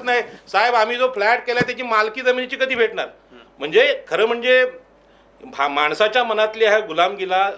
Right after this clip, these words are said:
Speaker 1: गुलामगिरीला, अ, रा-, राजर-, आपल्या, अ, महात्मा फुल्यांनी सांगितलं की तुम्ही गुलाम का आहात?
Speaker 2: हम्म.
Speaker 1: कारण तुम्हाला सत्याचं ज्ञान नाही, तुम्हाला सावकार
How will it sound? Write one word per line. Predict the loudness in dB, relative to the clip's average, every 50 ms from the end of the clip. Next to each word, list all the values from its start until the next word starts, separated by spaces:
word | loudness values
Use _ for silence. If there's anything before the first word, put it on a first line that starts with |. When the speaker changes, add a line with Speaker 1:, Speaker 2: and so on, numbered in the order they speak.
| -12 -14 -8
Speaker 1:
गुलामगिरीला, | -2 0 2 2 0 0 -6 -8 -6 -4 -2 -2 0 0 0 -2 -2 -4 -6 -14 -20 -20 -20 -20 -20 -20 -20 -20 _ -12
अ, | -8 -4 -2 -2 0 0 -2 -2 -4 -8 -10 -12 -14 -14 -12 -10 -6
रा-, | -6 -6 -6 -6 -10 -10 -10 -4 2
राजर-, | 2 4 4 4 4 4 4
आपल्या, | 0 0 0 2 2 2 0 -2 -10 -20 -20 -20 -20 -20 -20 -20 -20 -18 -10
अ, | -8 -4 -2 -2 -2 -2 -4 -8 -8
महात्मा | -4 0 2 2 2 2 2 2
फुल्यांनी | 2 4 4 4 2 2
सांगितलं | 0 0 -2 -2 -4 -4 -2 0
की | 0 0
तुम्ही | 0 -2 -4 -4
गुलाम | -2 2 2 2 2 2
का | 0 -2
आहात? | -2 -2 -2 -8 -16 _ -20 -20
Speaker 2:
हम्म. | -20 -20 -20 -20 -20 -20 -8 -2
Speaker 1:
कारण | 2 2 2
तुम्हाला | 2 2 2 2 2 2
सत्याचं | 2 0 -2 0 0 0 2 0 -2
ज्ञान | 0 0 -2 -2 0
नाही, | -2 -4 -4
तुम्हाला | -2 -2 0 0 0
सावकार | 0 -2 -4 -4 -2 -2 -2